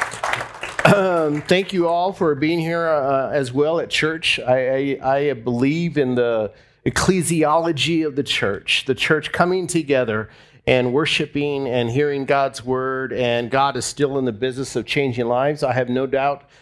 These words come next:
that God has brought you to this church, and I'm gr-, humbled and grateful for that. Um, last week, I talked about a, a new prayer campaign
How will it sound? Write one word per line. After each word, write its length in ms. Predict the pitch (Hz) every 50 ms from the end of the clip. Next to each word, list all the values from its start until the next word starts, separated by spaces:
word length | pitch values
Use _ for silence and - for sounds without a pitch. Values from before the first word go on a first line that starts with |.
| _ _ _
that 180 | - 127 120 107
God 180 | 139 139 147 147
has 140 | 135 113
brought 340 | 104 107 131 135 143 135 -
you 80 | 123 110
to 160 | - - 113
this 240 | 107 113 - - -
church, 460 | - 104 80 78 - - - - - -
and 320 | 127 117 110 110 110 107
I'm 240 | 110 113 110 104 -
gr-, 360 | 117 117 117 117 107 104 -
humbled 340 | - 131 135 120 113 107 92
and 160 | 113 107 101
grateful 340 | 98 113 117 113 - - 113
for 160 | - - 117 117
that. 460 | 123 131 - 65 - - - - - - - _ -
Um, 240 | - 170 170 175 170
last 380 | 180 202 233 247 - - - 180
week, 420 | 190 214 254 247 180 - - 151
I 280 | - 160 165 170 165 151
talked 380 | 165 - - 196 196 196 -
about 380 | 180 151 165 165 165 170 175 170
a, 360 | 165 151 147 139 139 117 143
a 60 | 147
new 280 | 143 147 160 180 190 180
prayer 480 | - - - - 175 165 165 160 143
campaign 580 | 117 - 151 143 127 113 - 123 117 98 90